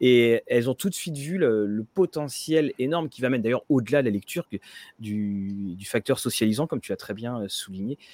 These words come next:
euh, de son, le jeu de rôle, lui, n'a, n'a, n'a jamais eu ça, ce qui fait que quand il y a eu la mauvaise presse, il n'y a pas eu de, il n'y a pas eu de sauvegarde.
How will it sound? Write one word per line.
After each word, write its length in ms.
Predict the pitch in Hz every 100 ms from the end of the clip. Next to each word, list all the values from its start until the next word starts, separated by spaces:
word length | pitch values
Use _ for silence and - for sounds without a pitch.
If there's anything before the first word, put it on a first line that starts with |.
| - - -
euh, 40 |
de 80 | 104
son, 160 | - -
le 140 | 117
jeu 100 | 127
de 40 | 143
rôle, 140 | 185
lui, 80 | 196
n'a, 160 | 156 131
n'a, 180 | 139
n'a 120 | 127 135
jamais 240 | 156 165
eu 80 | 160
ça, 160 | 165
ce 60 | 143
qui 100 | -
fait 100 | 139
que 80 | 131
quand 280 | - 131 131
il 60 |
y 20 | 117
a 20 |
eu 40 |
la 100 | 113
mauvaise 260 | 117 113 -
presse, 360 | 160 165 - 110 -
il 240 | 98 107
n'y 80 | 107
a 60 |
pas 140 | 107 143
eu 40 |
de, 60 | 139 -
il 60 |
n'y 40 | 107
a 20 |
pas 120 | 135
eu 60 | 135
de 260 | 117 113
sauvegarde. 400 | - 117 117 101